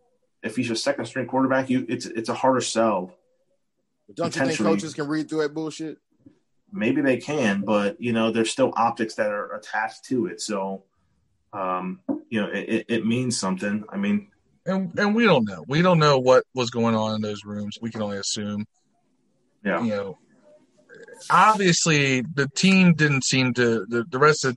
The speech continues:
Speaker 3: team didn't, didn't revolt over it. So, you know, there's some validity to something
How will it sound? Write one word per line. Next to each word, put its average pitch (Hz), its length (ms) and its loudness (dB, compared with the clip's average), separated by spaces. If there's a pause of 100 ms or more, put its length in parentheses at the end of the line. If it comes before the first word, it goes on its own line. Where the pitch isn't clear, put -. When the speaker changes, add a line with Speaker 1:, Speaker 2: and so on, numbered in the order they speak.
Speaker 3:
team 120 140 4
didn't, 113 320 0
didn't 120 220 0
revolt 110 500 -2
over 92 280 -12
it. - 140 -14
So, 113 540 -2 (920)
you 120 160 2
know, 117 340 2
there's 131 320 2
some 139 260 2
validity 120 500 2
to 104 100 -6
something 101 480 -4